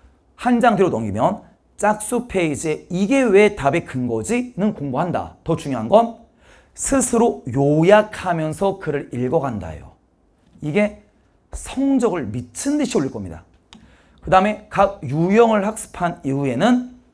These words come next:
자, 말씀드렸죠. 교재가 단행본이에요. 뒷부분에 워크북이 있는데 같은 유형의 문제. 만약에 저하고 이제 빈칸을 공부했습니다. 그럼 워크북에 있는 빈칸을 똑같이 풀어보시기 바랍니다.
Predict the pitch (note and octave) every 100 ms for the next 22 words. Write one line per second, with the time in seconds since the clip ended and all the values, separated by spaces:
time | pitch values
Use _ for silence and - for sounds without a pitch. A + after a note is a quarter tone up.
0 | _ _ - - B2+ C#3 F#3 C#3 A#2+ D3
1 | - - _ _ _ _ - - E3+ G3
2 | A3 G3+ F#3+ F#3+ C3 D#3+ G3 E3+ B2 B2+
3 | D3+ - D#3 D#3 - A3 G#3+ G3 A2 A#2
4 | - F3+ F3 E3 A2 D#3 F#3+ - - _
5 | - C#3 C#3 - - A3+ A3 F#3 C3+ E3
6 | E3 D3+ G#2+ F2+ E2 A2+ E3+ E3+ - G#2
7 | G#2+ A#2+ G#2+ E3 E3+ - F3 F3+ G3 E3+
8 | A#2 A2+ A2+ G#2 A#2+ F3+ - _ _ _
9 | - - E3 - A#2+ C#3+ - - G#3+ G#3
10 | G3 G3 D3+ B2 D3 - - B2+ B2+ B2
11 | G#2+ A#2 E3 - - _ C#3+ - G#2+ F#2+
12 | - A#2+ - - A3 F#3 D#3 - G#2+ -
13 | G#2+ F#2+ D#2+